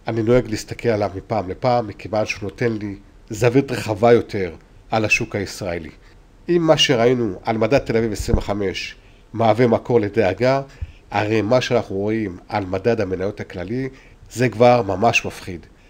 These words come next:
תסתכלו כיצד מתנהג המדד מאז נובמבר אלפיים ושתים עשרה. אנחנו רואים שהוא נע בתוך תעלת מחירים עולה, כאשר רמת תשע מאות שלושים ושבע הנקודות שלו,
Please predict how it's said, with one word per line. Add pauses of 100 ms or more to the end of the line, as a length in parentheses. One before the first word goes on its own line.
(220)
תסתכלו
כיצד
מתנהג
המדד (320)
מאז
נובמבר
אלפיים
ושתים
עשרה. (600)
אנחנו
רואים
שהוא
נע
בתוך
תעלת
מחירים
עולה, (300)
כאשר
רמת
תשע
מאות
שלושים
ושבע
הנקודות
שלו,